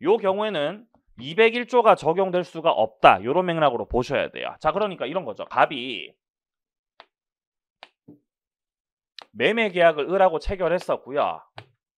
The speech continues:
자, 그리고 매매 계약을 통해서 매도인 쪽에서 매수인에게 물건을 넘겨줬죠. 자, 부동산을 을이 넘겨받았습니다. 이렇게.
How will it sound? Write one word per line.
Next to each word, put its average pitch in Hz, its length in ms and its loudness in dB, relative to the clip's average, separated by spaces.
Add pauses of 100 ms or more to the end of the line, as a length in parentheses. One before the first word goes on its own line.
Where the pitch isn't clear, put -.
(1600)
자, 160 140 4
그리고 175 200 0
매매 175 340 2
계약을 220 500 4
통해서 165 720 4
매도인 156 800 0
쪽에서 156 720 4 (260)
매수인에게 156 920 -2
물건을 143 540 -4
넘겨줬죠. 107 580 -6 (880)
자, 95 160 -18 (140)
부동산을 135 1080 -12
을이 131 220 -14
넘겨받았습니다. 98 880 -12
이렇게. - 140 -20